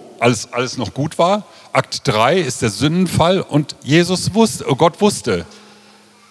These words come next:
dass er seinen Sohn schicken würde. Und wenn er seinen Sohn schickt, um für die Schuld der Welt zu sterben, stirbt Gott selbst für uns. Der dreieinige Gott. Ich denke, wenn wir, wenn man Gott sehen würde oben im Himmel, er wird anders, vielleicht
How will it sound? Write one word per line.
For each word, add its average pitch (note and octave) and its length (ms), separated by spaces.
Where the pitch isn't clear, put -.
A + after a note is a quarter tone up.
dass - 220
er D3 340
seinen C3 300
Sohn C#3 240
schicken - 340
würde. F#2 340
Und A#2 140
wenn D3 120
er D#3+ 140
seinen C#3+ 200
Sohn F#3 240
schickt, - 360
um B2 140
für C#3+ 120
die B2+ 120
Schuld F3 280
der B2+ 140
Welt D3 180
zu - 100
sterben, C3 380
stirbt - 380
Gott - 200
selbst A#2 380
für - 100
uns. E2 380
Der A2 100
dreieinige G#2 500
Gott. E2+ 280
Ich B2 100
denke, D#3 260
wenn C#3+ 180
wir, C3+ 240
wenn C#3 140
man D3 160
Gott D#3+ 200
sehen D#3 440
würde A#2 280
oben C3 220
im A#2+ 140
Himmel, G#2 420
er A#2 140
wird - 280
anders, D3+ 600
vielleicht C#3 460